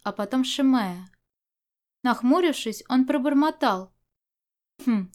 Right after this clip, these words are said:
неужели такое тяжёлое отравление?» «Яд? Разве вы не говорили, что беспокоиться не о чем?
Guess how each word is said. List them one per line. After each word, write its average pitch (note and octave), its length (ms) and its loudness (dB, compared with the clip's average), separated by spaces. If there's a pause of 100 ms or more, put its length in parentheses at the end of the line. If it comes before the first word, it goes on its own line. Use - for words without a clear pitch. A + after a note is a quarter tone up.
(140)
неужели G3+ 480 -2
такое B3+ 320 -4
тяжёлое G3 460 -8
отравление?» G3+ 1000 -4 (1200)
«Яд? A#3 420 0 (500)
Разве B3+ 260 2
вы C4 100 6
не C4 100 6
говорили, B3 440 2
что - 180 -4
беспокоиться C#4+ 640 2
не E4+ 140 0
о C4+ 160 2
чем? G#3 300 -8